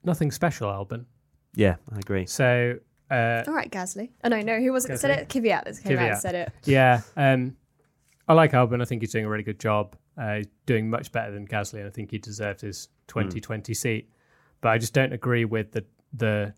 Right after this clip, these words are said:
Speaker 1: driver of the day where it, it seems to be awarded to any member of the top three that has a problem, drops back,
Speaker 2: Top
Speaker 1: and
Speaker 2: three
Speaker 1: then,
Speaker 2: teams.
Speaker 1: and then
Speaker 2: Yeah.
Speaker 1: easily makes it into the top six because their car is so much quicker
Speaker 3: Mm.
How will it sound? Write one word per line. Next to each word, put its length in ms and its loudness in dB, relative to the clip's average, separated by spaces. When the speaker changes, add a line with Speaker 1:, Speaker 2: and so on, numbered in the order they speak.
Speaker 1:
driver 340 4
of 140 -6
the 80 -8
day 400 -2
where 340 -6
it, 140 -14
it 260 -6
seems 320 -4
to 100 -6
be 120 0
awarded 560 -4
to 380 -4
any 240 4
member 380 0
of 120 -2
the 80 -12
top 260 -12
three 500 -6
that 140 -8
has 180 -8
a 40 -8
problem, 600 -8
drops 300 -4
back, 520 -4
Speaker 2:
Top 100 2
Speaker 1:
and 80 0
Speaker 2:
three 100 4
Speaker 1:
then, 40 -4
Speaker 2:
teams. 140 -8
Speaker 1:
and 100 -4
then 200 -2
Speaker 2:
Yeah. 120 0
Speaker 1:
easily 340 -4
makes 400 -8
it 200 -12
into 260 -10
the 80 -12
top 260 -12
six 380 -10
because 320 -10
their 140 -4
car 300 -6
is 80 -10
so 400 0
much 220 -6
quicker 440 -6
Speaker 3:
Mm. 280 -10